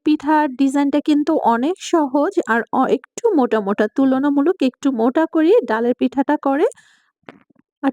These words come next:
টুথপিক দিয়ে এই ডিজাইনটা করলে যেটা, আপনি ভাজার টাইমে সুন্দর করে ভাজবে আর ক্রিসপিও হবে, চিনি শিরাটা পারফেক্টলি ঢুকবে। এরপরে, আ, যে পরিমাণে চিনি, তার অর্ধেক পরিমাণে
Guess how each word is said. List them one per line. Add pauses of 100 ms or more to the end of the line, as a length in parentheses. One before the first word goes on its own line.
(120)
টুথপিক
দিয়ে
এই
ডিজাইনটা
করলে
যেটা,
আপনি
ভাজার
টাইমে
সুন্দর
করে
ভাজবে (420)
আর (140)
ক্রিসপিও
হবে, (160)
চিনি
শিরাটা
পারফেক্টলি (100)
ঢুকবে।
এরপরে, (380)
আ, (380)
যে
পরিমাণে (100)
চিনি, (100)
তার (100)
অর্ধেক
পরিমাণে